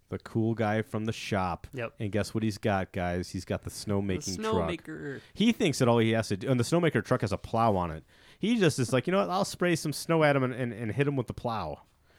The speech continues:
Speaker 1: Doesn't do anything. The blob breaks the, essentially the truck in half. So the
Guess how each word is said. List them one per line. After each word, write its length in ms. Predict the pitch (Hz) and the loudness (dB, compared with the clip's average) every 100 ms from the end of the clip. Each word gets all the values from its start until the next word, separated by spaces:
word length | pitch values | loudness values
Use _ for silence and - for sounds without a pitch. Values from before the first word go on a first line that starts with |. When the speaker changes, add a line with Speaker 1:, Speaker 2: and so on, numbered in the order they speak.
| - _ | -20 _
Speaker 1:
Doesn't 300 | - 156 139 | 0 2 2
do 160 | 110 120 | 2 2
anything. 380 | 117 107 113 107 | 2 0 -2 -2
The 80 | 92 | -2
blob 440 | 107 113 107 87 | -2 -2 -4 -6
breaks 500 | 98 107 135 - - - | 2 4 4 0 -10 -4
the, 340 | 120 110 101 - - - _ _ _ - | 0 0 0 -4 -12 -20 _ _ _ -8
essentially 400 | 127 - 170 151 | -4 -2 0 0
the 60 | 120 | -2
truck 260 | - 123 110 | 2 0 0
in 80 | 90 | -2
half. 360 | 101 87 - | -2 -4 -6
So 300 | - 107 101 | -4 0 0
the 440 | 92 101 104 98 | -2 -2 -2 -2